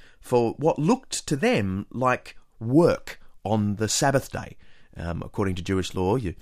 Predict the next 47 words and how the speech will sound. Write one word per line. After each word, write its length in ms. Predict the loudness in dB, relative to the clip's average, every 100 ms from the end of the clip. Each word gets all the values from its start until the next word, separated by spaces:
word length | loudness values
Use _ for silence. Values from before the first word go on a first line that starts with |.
| -8
not 140 | -4
meant 160 | -2 -2
to 60 |
do 160 | 0 2
any 180 | 4 4
work 240 | 2 -2
on 80 | -6
the 60 | -2
Sabbath 320 | -2 -2 -6
day. 160 | -12 -14 -20 -6
And 140 | 2
here's 180 | 4 2
Jesus' 400 | 0 -2 -2 -4
response 480 | -6 -4 -4 -4 -6
from 180 | -4 -2
Matthew 300 | -2 -4 -4
twelve, 300 | -2 -2 -4
verse 160 | -8
three. 220 | -10 -10 -12 -16 -20 -20 -20 -20 -20 -20 -18 -18 -12 -4
"Haven't 240 | 0 2
you 100 | 2
read 320 | 4 2 2
what 300 | 0 -2 0
David 440 | 2 4 2 -2 -2
did 300 | 0 0 -2 -14 -8
when 140 | -6 -2
he 180 | 0
and 100 | 2
his 140 | 0 -2
companions 500 | -4 -2 -2 -2 -2
were 120 | -4
hungry? 420 | -4 -6 -8 -10 -16 -20 -20 -20 -4
He 200 | -2 2
entered 320 | 4 2 2
the 100 | 2
house 300 | 4 2 2
of 140 | -2
God, 320 | 2 4 4 2 -14 -16 -6
and 160 | -4
he 440 | -2 0 2 0 -4 -4
and 120 | 0
his 140 | 0
companions 720 | 0 -2 0 -2 -2 -4 -8 -10 -18 -12 -2
ate 280 | -2 -2 -6
the 80 | -4
consecrated 640 | -4 -4 -4 -4 -4 -4
bread, 320 | 0 0 -2